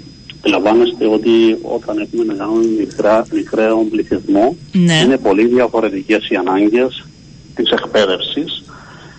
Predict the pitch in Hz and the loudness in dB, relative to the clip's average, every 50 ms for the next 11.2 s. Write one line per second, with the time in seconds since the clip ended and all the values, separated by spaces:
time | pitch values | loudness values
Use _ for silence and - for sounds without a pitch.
0 | - - - - - 127 123 120 117 117 117 117 113 110 113 120 120 120 120 - | -20 -20 -20 -6 -2 0 2 4 4 4 4 4 4 4 4 2 2 0 0 -2
1 | - - - 127 120 120 120 - - - - 113 - - - - - - - 123 | -8 -8 -8 -6 -6 -6 -8 -12 -16 -14 -12 -12 -12 -14 -16 -14 -10 -6 -2 2
2 | 113 120 123 117 107 101 - - - - 101 98 107 113 117 117 110 107 107 107 | 2 2 2 2 0 -4 -6 -8 -8 -8 -6 -4 -2 -2 0 -2 -2 -4 -4 -6
3 | 95 101 98 98 95 92 107 101 - 160 156 135 120 107 - - 131 110 - 160 | -6 -6 -6 -6 -6 -8 -8 -6 -4 -6 -4 -4 -6 -8 -8 -8 -8 -8 -8 -8
4 | 113 110 - 113 107 104 104 104 - 117 113 - - - - - 113 110 104 98 | -10 -6 -4 -4 -2 -2 -4 -4 -4 -4 -4 -4 -6 -8 -6 -2 0 0 2 2
5 | 92 95 - - - - 107 - - - - - - - - - 117 110 92 87 | 2 0 -2 -2 0 0 0 0 -2 -4 -4 -4 -4 -2 -2 0 0 2 2 2
6 | - - - - - - - - - - - - - - - - - - 190 214 | 0 -2 -6 -8 -10 -12 -12 -14 -18 -18 -16 -14 -14 -14 -14 -12 -6 -2 2 4
7 | 220 233 247 233 220 226 233 233 233 233 226 208 240 233 226 - 247 233 226 220 | 4 4 4 4 2 2 2 2 2 2 2 2 2 0 0 0 0 0 0 0
8 | 214 202 196 214 214 220 220 - 233 220 214 - - - - 220 220 220 214 208 | -2 -2 0 0 0 0 0 0 0 0 0 -2 -4 -4 -2 0 0 2 2 2
9 | 196 - - - 220 214 214 214 214 208 202 190 180 - - - 190 185 190 202 | 0 -2 -2 0 2 2 4 4 4 4 2 0 0 -2 -4 -2 2 4 4 4
10 | 214 220 208 - 202 190 - 202 202 196 202 196 190 190 196 214 - - 208 196 | 4 4 2 0 -2 -2 -2 -2 0 0 2 2 2 2 2 2 0 0 0 0
11 | 196 196 190 190 | 2 2 2 2